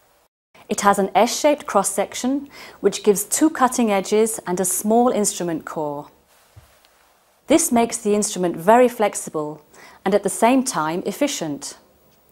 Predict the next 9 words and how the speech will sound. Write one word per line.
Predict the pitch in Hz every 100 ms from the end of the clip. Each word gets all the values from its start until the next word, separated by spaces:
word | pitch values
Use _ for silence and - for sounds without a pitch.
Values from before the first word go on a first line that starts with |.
| - - - - -
It | - -
follows | - 240 285 269
the | 269
canal | - 220 214 202 190
easily | 214 220 214 175 151 143 143 _ -
and | 180 175
cuts | 233 226
dentine | - 175 170 202 180 170
efficiently. | - 302 302 175 - 147 143